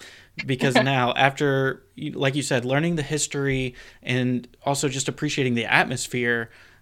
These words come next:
Speaker 1: I couldn't imagine, you know, I still enjoy Universal, but I couldn't imagine centering a trip around going any other destination, any other theme park besides Walt Disney
Speaker 2: Yeah.
Speaker 1: World.
Speaker 2: Yeah, yeah.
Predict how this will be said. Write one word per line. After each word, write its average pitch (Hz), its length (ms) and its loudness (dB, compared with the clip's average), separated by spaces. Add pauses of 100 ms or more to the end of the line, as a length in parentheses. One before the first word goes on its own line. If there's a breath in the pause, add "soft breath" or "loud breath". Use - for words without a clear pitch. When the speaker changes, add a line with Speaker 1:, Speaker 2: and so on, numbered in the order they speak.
(120)
Speaker 1:
I 123 140 2
couldn't - 320 -4
imagine, 117 540 -2
you 123 100 -2
know, 120 100 0
I 131 100 2
still 208 360 -2
enjoy 143 360 0
Universal, 120 720 0
but 123 120 -8
I 123 100 0
couldn't 151 240 -4
imagine 123 420 -4 (160)
centering 151 520 0
a 117 40 -2
trip 127 300 -2
around 117 420 -2 (460 loud breath)
going 123 320 2
any 131 200 2
other 117 200 2
destination, 113 680 -4
any 139 240 0
other 120 400 2 (300 soft breath)
theme 185 300 4
park 110 380 -2
besides 113 460 -4
Walt 101 160 -10
Disney 117 280 -8
Speaker 2:
Yeah. 104 40 -10
Speaker 1:
World. 110 300 -10 (640)
Speaker 2:
Yeah, 185 360 -6 (240)
yeah. 175 80 -20